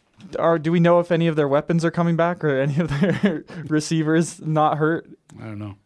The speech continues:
Speaker 1: Yeah, so I think that's a huge, I mean, the Steelers have been awful, but Najee Harris finally had a breakout game for the season last week. He's been awful to begin the season. Everybody's questioning Najee Harris. He had a decent game last week.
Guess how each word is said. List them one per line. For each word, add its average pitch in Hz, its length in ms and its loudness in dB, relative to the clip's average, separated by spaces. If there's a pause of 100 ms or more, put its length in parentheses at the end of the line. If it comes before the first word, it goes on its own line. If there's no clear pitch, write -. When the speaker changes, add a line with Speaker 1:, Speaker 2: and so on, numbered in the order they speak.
Speaker 1:
Yeah, 123 280 0
so 139 360 2
I 147 140 0
think 190 160 -2
that's 151 200 0
a 143 60 -6
huge, 143 380 -4 (460)
I 147 120 -2
mean, 165 100 2
the 156 80 0
Steelers 196 360 0
have 143 100 -4
been 120 120 -4
awful, 131 560 -2
but 135 280 -6
Najee 156 340 0
Harris 143 260 0
finally 143 360 -2
had 131 240 -2
a 123 40 -4
breakout 127 480 -2
game 131 300 -6
for 135 260 -8
the 127 100 -6
season 123 500 -6
last 113 260 -4
week. 131 320 -6 (240)
He's 160 220 -2
been 120 180 -4
awful 139 460 -2
to 127 80 -8
begin 131 240 -2
the 127 80 -2
season. 131 400 -4
Everybody's 123 400 -4
questioning 127 360 -4
Najee 120 280 -4
Harris. 120 260 -2
He 151 80 0
had 139 80 2
a 131 60 -8
decent 117 320 -8
game 113 180 -4
last 113 240 -8
week. 117 220 -10